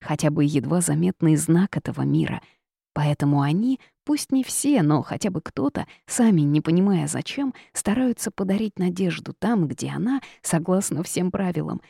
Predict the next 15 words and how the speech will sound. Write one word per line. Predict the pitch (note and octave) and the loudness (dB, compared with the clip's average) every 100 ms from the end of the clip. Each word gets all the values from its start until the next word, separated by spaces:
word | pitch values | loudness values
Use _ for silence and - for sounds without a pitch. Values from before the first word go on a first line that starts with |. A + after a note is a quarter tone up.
| _ | _
должна | - D#3 D#3+ F#3 F#3 | -2 0 0 0 -2
умирать. | D#3+ D#3+ F3 D#3+ - - _ _ _ _ _ _ _ _ _ _ _ _ _ _ _ _ _ _ _ _ _ _ | -2 -4 -6 -10 -14 -20 _ _ _ _ _ _ _ _ _ _ _ _ _ _ _ _ _ _ _ _ _ _
«Магия | F3 F3 E3 D#3 D#3 D3+ | 4 4 4 2 0 0
любви», | D3+ E3 F#3 F3+ F3 - - _ _ | -2 -6 -8 -8 -8 -8 -16 _ _
произнесла | - D3+ D3 C#3 C#3+ C#3 C3+ C3+ | -10 -6 -4 -2 -2 -2 -4 -4
ведьма. | A#2+ C3+ - - - _ _ _ _ | -4 -8 -8 -14 -16 _ _ _ _
«То, | - B3+ | 0 0
что | - - F#3+ | 0 -4 -6
всегда | - - F#3 F3+ A3+ B3+ | -6 -8 -6 -4 -4 -4
было | A3 A3 G#3 | -2 -2 -2
сильнее | - - E3 E3 E3 D#3 D3+ | -2 -2 2 4 4 2 -2
смерти. | - D3 C3 A#2+ - - - _ _ _ | -2 -2 -2 -6 -10 -14 -16 _ _ _
Что | - - E3+ | -12 -2 0
же, | D#3 C#3+ | 2 2
одобряю. | C#3+ E3+ G#3+ G#2 - E2 | 0 0 0 0 -2 -4